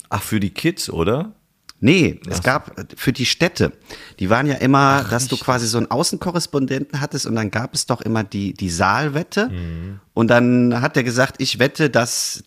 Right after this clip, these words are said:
Speaker 2: der Ort so und so es nicht schafft, das und
Speaker 1: Stimmt.
Speaker 2: das hinzubekommen.
Speaker 1: Ist richtig. Ja, ist richtig. Hatte ich ganz vergessen. Ja, cool. Ich hab noch,
Speaker 2: Das
Speaker 1: äh,
Speaker 2: war doch immer Olli Dietrich, der dann immer als Außenkorrespondent
Speaker 1: Ja,
Speaker 2: da
Speaker 1: aber
Speaker 2: stand.
Speaker 1: am Anfang ja nicht. Ja, am Anfang war das nicht Olli Dietrich. Also zur Elstner Zeiten.
Speaker 2: Ja, aber
Speaker 1: Ja.
Speaker 2: ich hab doch den Elstner gar nicht mehr erlebt.
Speaker 1: Nee,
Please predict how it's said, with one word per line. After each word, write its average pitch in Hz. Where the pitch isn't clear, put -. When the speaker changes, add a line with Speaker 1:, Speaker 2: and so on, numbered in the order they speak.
Speaker 2:
der 110
Ort 123
so 135
und 135
so 127
es 110
nicht 123
schafft, -
das 120
und -
Speaker 1:
Stimmt. 95
Speaker 2:
das 107
hinzubekommen. 76
Speaker 1:
Ist -
richtig. 85
Ja, 85
ist -
richtig. -
Hatte 85
ich -
ganz 92
vergessen. 82
Ja, 92
cool. 110
Ich 95
hab 135
noch, 131
Speaker 2:
Das 107
Speaker 1:
äh, -
Speaker 2:
war 139
doch 147
immer 135
Olli 135
Dietrich, 92
der 95
dann 98
immer 107
als 101
Außenkorrespondent 92
Speaker 1:
Ja, 95
Speaker 2:
da 98
Speaker 1:
aber 98
Speaker 2:
stand. 82
Speaker 1:
am 90
Anfang 104
ja 139
nicht. 143
Ja, 73
am 73
Anfang 101
war 113
das 110
nicht -
Olli 71
Dietrich. 73
Also 80
zur 78
Elstner 92
Zeiten. 120
Speaker 2:
Ja, 104
aber 95
Speaker 1:
Ja. 76
Speaker 2:
ich -
hab 104
doch 90
den 85
Elstner 85
gar 82
nicht 80
mehr 82
erlebt. 82
Speaker 1:
Nee, 80